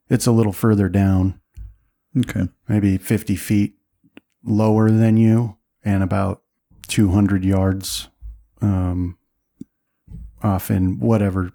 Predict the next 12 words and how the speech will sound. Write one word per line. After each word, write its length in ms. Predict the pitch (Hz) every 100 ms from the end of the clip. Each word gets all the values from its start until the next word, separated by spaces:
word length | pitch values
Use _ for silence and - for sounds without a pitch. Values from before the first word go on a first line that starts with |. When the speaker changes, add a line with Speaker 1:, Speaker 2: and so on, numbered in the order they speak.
| 107
Speaker 1:
direction 580 | 95 110 98 - 104 92
you're 140 | 92
looking. 460 | 92 90 - 92 87 -
It's 120 | 107
hard 200 | 104 92
to 80 | 92
tell 380 | - 95 90 - _ _ _ 127
Speaker 2:
Okay. 300 | - - - -
Speaker 1:
with 220 | 107 104
no 360 | 107 95 90 92 -
terrain. 500 | 98 92 92 92 90
But 200 | - 139